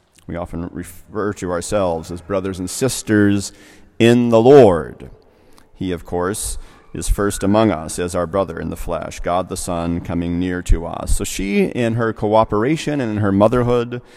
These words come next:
has given God the Son his flesh, making him a brother. And having been made like us then, and calling the Lord a brother, uh, we then have a claim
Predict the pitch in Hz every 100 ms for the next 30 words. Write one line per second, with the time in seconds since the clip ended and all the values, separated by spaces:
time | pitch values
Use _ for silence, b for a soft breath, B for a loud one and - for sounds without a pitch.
0 | B B B B - 104 87 113 127 135
1 | 131 131 131 - 101 101 107 107 - 90
2 | 87 87 85 95 90 - 80 78 - 85
3 | 98 - 95 87 85 82 95 87 73 65
4 | - 101 - - - - - _ _ _
5 | _ - - - 113 120 127 117 113 107
6 | 117 135 139 107 117 139 87 76 80 -
7 | 73 71 101 113 - b b b b b
8 | b 90 85 - 151 165 107 101 110 -
9 | 92 87 92 92 92 92 - 78 82 80
10 | 71 90 117 120 _ _ b b b b
11 | b b _ 92 95 85 98 117 127 131
12 | 98 107 110 107 107 98 98 95 - -
13 | - 87 80 - - 67